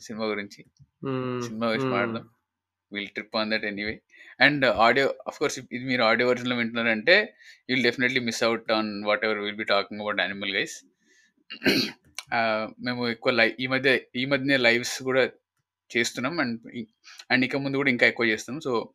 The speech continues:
Speaker 1: ఇది, ఇది only audio, audio version వింటున్న వాళ్ళకి. So, YouTube-లో సబ్స్క్రైబ్ చేసుకోండి and లైవ్స్‌కి వచ్చేసేయండి. We'll, we'll have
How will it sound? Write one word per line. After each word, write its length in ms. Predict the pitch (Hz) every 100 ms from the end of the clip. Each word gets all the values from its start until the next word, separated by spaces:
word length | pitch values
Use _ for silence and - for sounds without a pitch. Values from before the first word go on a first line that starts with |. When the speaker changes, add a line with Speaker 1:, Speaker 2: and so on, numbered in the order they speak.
| - - - -
Speaker 1:
ఇది, 120 | 113
ఇది 180 | 110 131
only 220 | 127 135
audio, 260 | 120 117 127
audio 300 | 110 117 123
version 240 | 123 120
వింటున్న 240 | 117 113 110
వాళ్ళకి. 400 | 104 101 - 254 _ _ _ _ _ _ - - 131
So, 200 | 120 117
YouTube-లో 520 | 123 139 135 143 156 - _ - - _ _
సబ్స్క్రైబ్ 320 | 104 - 120
చేసుకోండి 540 | 117 113 - 110 135 - _ -
and 180 | 107 95 - 113
లైవ్స్‌కి 340 | 110 117 -
వచ్చేసేయండి. 520 | 107 107 107 101 110 _ _ _ - _ _ _ _ _ -
We'll, 320 | 104 104 98 - _ _ -
we'll 180 | 104
have 80 | 101